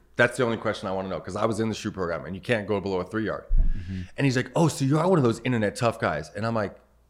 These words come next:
Speaker 1: "No, I just asked you a question, bro. I'm not even trying to get tough with
Speaker 2: Yeah.
Speaker 1: you, bro." And, um, he ends up telling me how much money he made and that he has no time to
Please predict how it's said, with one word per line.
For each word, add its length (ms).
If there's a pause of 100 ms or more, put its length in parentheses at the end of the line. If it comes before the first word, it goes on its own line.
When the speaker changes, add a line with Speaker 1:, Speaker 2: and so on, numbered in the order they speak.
(120)
Speaker 1:
"No, 300
I 80
just 160
asked 160
you 60
a 20
question, 500
bro. 120
I'm 60
not 100
even 100
trying 160
to 60
get 100
tough 220
with 100
Speaker 2:
Yeah. 60
Speaker 1:
you, 40
bro." 220 (580)
And, 220
um, 480 (240)
he 160
ends 120
up 120
telling 260
me 360 (200)
how 160
much 180
money 200
he 120
made 420 (100)
and 160
that 100
he 80
has 140
no 180
time 320
to 180